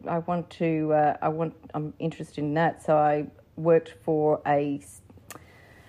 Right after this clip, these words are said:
a fast-growing company that ended up in a merger, an acquisition, and another merger. And then I was involved in one of the biggest, um, energy acquisitions in history,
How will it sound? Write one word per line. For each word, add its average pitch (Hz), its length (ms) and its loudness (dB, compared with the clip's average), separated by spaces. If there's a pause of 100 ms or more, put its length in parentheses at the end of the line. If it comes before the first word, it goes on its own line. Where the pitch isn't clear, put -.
(100)
a 170 100 -2
fast-growing 226 600 4
company 214 560 4
that 185 220 4
ended 185 260 2
up 180 160 4
in 170 80 0
a 160 40 2
merger, 202 680 2
an 165 120 0
acquisition, 180 1200 0
and 156 160 0
another 175 320 0
merger. 170 720 0
And 165 140 -2
then 170 100 0
I 165 60 2
was 160 100 -2
involved 160 380 0
in 160 100 -4
one 156 160 -2
of 151 80 -6
the 151 60 -6
biggest, 151 720 -6 (280)
um, 147 720 -4 (1160)
energy 185 360 2
acquisitions 160 920 -2
in 147 440 -4
history, 302 640 2